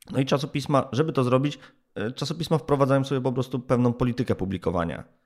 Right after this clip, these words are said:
To znaczy, e, wiedzą, że, tak jak mówiłaś, że przeglądy literatury są bardziej cytowane, więc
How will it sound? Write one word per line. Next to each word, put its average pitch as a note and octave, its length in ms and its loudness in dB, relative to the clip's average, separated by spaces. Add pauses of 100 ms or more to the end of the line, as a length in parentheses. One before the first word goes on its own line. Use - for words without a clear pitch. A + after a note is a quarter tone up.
(380)
To B2+ 100 4
znaczy, A2 380 4 (760)
e, G#2 640 6 (120)
wiedzą, A2+ 440 6
że, G2 160 4 (280)
tak G2+ 120 -2
jak G2+ 140 0
mówiłaś, G#2 400 4
że F#2+ 140 -2
przeglądy G#2+ 560 0
literatury G2+ 640 0
są G2 440 -2 (120)
bardziej G2 380 0
cytowane, A2+ 760 2
więc G#2+ 680 -2